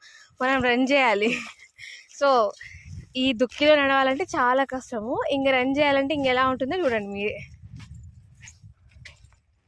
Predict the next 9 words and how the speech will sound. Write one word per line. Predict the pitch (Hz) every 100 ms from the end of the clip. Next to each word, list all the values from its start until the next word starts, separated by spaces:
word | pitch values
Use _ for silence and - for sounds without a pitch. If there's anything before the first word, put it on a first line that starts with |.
| _ _ - - - - -
కానీ | 269 330
వాటి | 302 247 247 -
మేత | 240 254 247 262
కోసం | 254 254 - 330 - - - - - - - - - - - - - -
తప్పదు. | 254 180 165 - - - - _ _ _ - - - - - _ _ _ _ - - _ -
ఈ | 285
దిక్కులో, | 247 220 - 226
ఈ | - 233 226 202 - _ 196
దుక్కిలో | 220 - 247 233 359